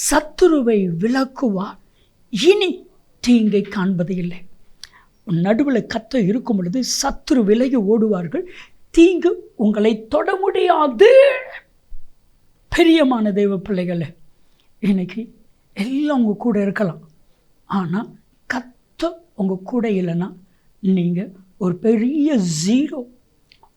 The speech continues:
ஒரு தேவ மனிதர் சொல்கிறாரு, "எனக்கு திறமைகள் இருக்கிறது," ஒரு ஜீரோ. "எனக்கு படிப்பு இருக்குது, ஞானம் இருக்குது, ஐஸ்வர்யம் இருக்குது,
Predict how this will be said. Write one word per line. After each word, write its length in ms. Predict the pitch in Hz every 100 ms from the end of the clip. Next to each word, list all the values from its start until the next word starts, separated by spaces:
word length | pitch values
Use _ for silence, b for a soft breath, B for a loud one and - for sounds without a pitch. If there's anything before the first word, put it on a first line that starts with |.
| -
ஒரு 280 | 214 208
தேவ 280 | 175 269 277
மனிதர் 460 | 233 220 240 247 -
சொல்கிறாரு, 540 | 220 196 190 180 202 - b b b
"எனக்கு 380 | - 262 262 233
திறமைகள் 480 | - 294 320 285 233
இருக்கிறது," 560 | 208 - 190 170 175 -
ஒரு 220 | 175 190 165 170
ஜீரோ. 340 | 208 180 160 - - _ b b b
"எனக்கு 360 | 220 269 285
படிப்பு 480 | 233 285 302 311 285
இருக்குது, 360 | 254 269 226 285
ஞானம் 460 | 254 240 285 311
இருக்குது, 300 | 269 226 240
ஐஸ்வர்யம் 540 | 285 254 277 - 269 240
இருக்குது, 280 | 208 254